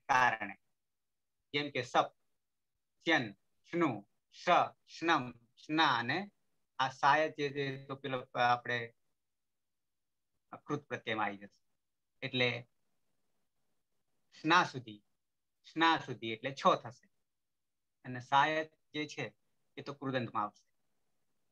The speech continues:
તો આ સાર્વધાતુક ગણાશે. અને શેષ બાકીના પણ વિકર્ણ પ્રત્યય જે છે એ આર્ધાતુકમાં, જેમ કે અણિચ છે દસમામાં, તો એ આર્ધાતુક થઈ જશે.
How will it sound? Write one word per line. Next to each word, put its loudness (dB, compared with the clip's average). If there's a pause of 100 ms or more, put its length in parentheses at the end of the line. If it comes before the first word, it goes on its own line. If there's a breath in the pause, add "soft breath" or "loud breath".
(220)
તો 0
આ 4
સાર્વધાતુક 2
ગણાશે. -8 (200)
અને -2
શેષ 2 (960)
બાકીના 2
પણ 2
વિકર્ણ 0
પ્રત્યય -2
જે 2
છે -4 (880)
એ -6
આર્ધાતુકમાં, -2
જેમ -4
કે 0
અણિચ 2
છે -12 (580)
દસમામાં, -2 (1040)
તો -4
એ 4
આર્ધાતુક 4
થઈ -12
જશે. -16